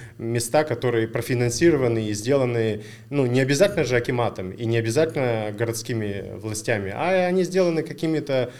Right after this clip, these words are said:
людьми, меценатами, назовём их так, которые не, ну, не делают из этого какой-то там, ну, так скажем, бизнес, на котором можно заработать.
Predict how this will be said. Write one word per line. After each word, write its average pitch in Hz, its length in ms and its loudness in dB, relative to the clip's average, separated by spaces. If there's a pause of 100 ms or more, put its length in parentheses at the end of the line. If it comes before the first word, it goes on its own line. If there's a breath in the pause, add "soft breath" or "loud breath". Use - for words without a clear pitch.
(180 loud breath)
людьми, 147 340 2
меценатами, 139 680 0
назовём 107 480 -2 (280)
их 107 120 -4
так, 156 320 -2
которые 110 760 -2 (280 loud breath)
не, 123 320 0
ну, 131 180 2
не 127 140 2
делают 139 360 2
из 104 80 -4
этого 104 300 -6
какой-то 98 480 -6
там, 95 440 -8 (1900 loud breath)
ну, 92 1200 -4 (200)
так 117 100 -4
скажем, 113 280 -2
бизнес, 135 420 0
на 117 60 -2
котором 113 280 -4
можно 107 220 -4
заработать. 101 560 -6